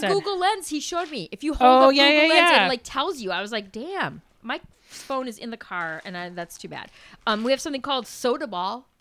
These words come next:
Speaker 1: Amazing.
Speaker 2: So I'm thinking, I'm hoping it's gonna be, like, at least
Speaker 1: A little
Speaker 2: pseudo
Speaker 1: fizzy?
Speaker 2: Zotz-esque.
Speaker 1: Yeah.
Speaker 2: Yeah. Um, I don't know.
Speaker 1: More,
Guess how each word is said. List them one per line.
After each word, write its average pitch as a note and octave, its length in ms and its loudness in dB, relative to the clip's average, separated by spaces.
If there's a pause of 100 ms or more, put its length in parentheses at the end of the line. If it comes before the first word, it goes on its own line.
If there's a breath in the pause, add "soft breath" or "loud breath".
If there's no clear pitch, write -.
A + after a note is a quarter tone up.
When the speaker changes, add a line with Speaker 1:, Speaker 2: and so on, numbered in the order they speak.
(320)
Speaker 1:
Amazing. G3+ 500 -2
Speaker 2:
So B3+ 80 0
I'm B3+ 100 0
thinking, D#4 380 -12
I'm A3 180 -4
hoping C4+ 340 -6
it's G3 120 -14
gonna G#3+ 180 -12
be, G3+ 120 -8
like, F#3 280 -6 (180)
at G#3 100 -10
least B3+ 480 -14
Speaker 1:
A - 20 -12
little A3 240 2
Speaker 2:
pseudo C4+ 400 2
Speaker 1:
fizzy? B3+ 160 0
Speaker 2:
Zotz-esque. G3+ 420 2
Speaker 1:
Yeah. G3 400 2
Speaker 2:
Yeah. G#3 1300 -14
Um, G3+ 80 -16 (2250)
I F3 60 -20
don't E3 140 -10
know. F#3+ 160 0
Speaker 1:
More, A3+ 420 4